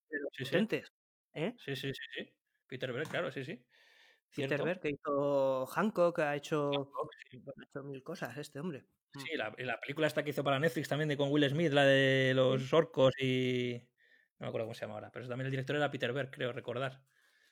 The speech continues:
Speaker 1: ¿Era
Speaker 2: Sí,
Speaker 1: de
Speaker 2: sí, un di-
Speaker 1: Peter Berg esa?
Speaker 2: Creo que
Speaker 1: Mm.
Speaker 2: sí, ¿no? Esa película
Speaker 1: No,
Speaker 2: creo
Speaker 1: era
Speaker 2: que
Speaker 1: David Ayer, el director de Bright.
Speaker 2: Ah, es verdad, David Ayer, sí, sí, sí, correcto, es verdad, cierto, cierto,
Speaker 1: La
Speaker 2: me equivoco.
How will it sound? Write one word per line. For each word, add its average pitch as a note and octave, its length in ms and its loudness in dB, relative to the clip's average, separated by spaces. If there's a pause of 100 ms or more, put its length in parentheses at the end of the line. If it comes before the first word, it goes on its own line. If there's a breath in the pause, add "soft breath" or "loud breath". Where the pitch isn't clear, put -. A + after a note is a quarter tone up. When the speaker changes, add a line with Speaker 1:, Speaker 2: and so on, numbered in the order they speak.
(340 loud breath)
Speaker 1:
¿Era D#3+ 80 -4
Speaker 2:
Sí, F3 80 0
Speaker 1:
de F3 40 2
Speaker 2:
sí, E3+ 80 2
un C#3 80 2
di- C3+ 60 2
Speaker 1:
Peter E3 140 2
Berg E3+ 260 0
esa? C3 340 -12 (600)
Speaker 2:
Creo C3+ 160 -2
que C3 80 2
Speaker 1:
Mm. - 40 4
Speaker 2:
sí, G#3+ 200 0
¿no? D3 60 -2 (1000 soft breath)
Esa - 240 -12
película D3+ 420 -2
Speaker 1:
No, D#3+ 120 2 (100)
Speaker 2:
creo E3+ 40 6
Speaker 1:
era E3 200 6
Speaker 2:
que F#3+ 80 2
Speaker 1:
David F#3+ 260 2
Ayer, D3+ 300 2
el C#3 120 0
director C#3+ 400 -2
de D3 100 -2
Bright. C#3 200 2
Speaker 2:
Ah, A3+ 60 12
es A3 60 12
verdad, G#3 300 12
David F#3+ 220 8
Ayer, D#3+ 220 6
sí, E3 100 0
sí, D3+ 180 -2
sí, C3+ 320 -4
correcto, C#3 480 0
es B2 100 -4
verdad, B2 280 -6
cierto, C3 300 -12
cierto, C3 180 -10
Speaker 1:
La D3+ 80 2
Speaker 2:
me A#2 60 -4
equivoco. D#3 140 2